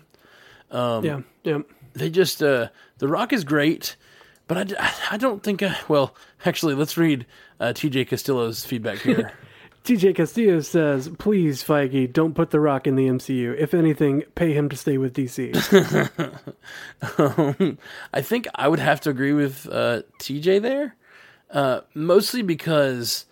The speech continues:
Speaker 1: it, I can't stop seeing The Rock. I enjoy The
Speaker 2: Yeah.
Speaker 1: Rock in the comedies, uh, but I don't think I ever take him seriously.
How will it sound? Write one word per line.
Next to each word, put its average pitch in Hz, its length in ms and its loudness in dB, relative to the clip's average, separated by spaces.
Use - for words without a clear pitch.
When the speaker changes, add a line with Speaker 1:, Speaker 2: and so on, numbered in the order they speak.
Speaker 1:
it, 160 240 -4
I 202 100 0
can't 214 380 2
stop - 380 -2
seeing 151 340 2
The 120 120 -2
Rock. 110 500 -8
I 175 120 0
enjoy 165 500 4
The 180 80 6
Speaker 2:
Yeah. 165 60 4
Speaker 1:
Rock 175 480 0
in 151 220 -2
the 127 60 -2
comedies, 240 1000 -2
uh, 143 100 -2
but 147 140 -2
I 190 40 4
don't 220 180 2
think 190 140 2
I 156 80 4
ever 147 280 0
take 123 220 -4
him 113 120 -6
seriously. - 720 -8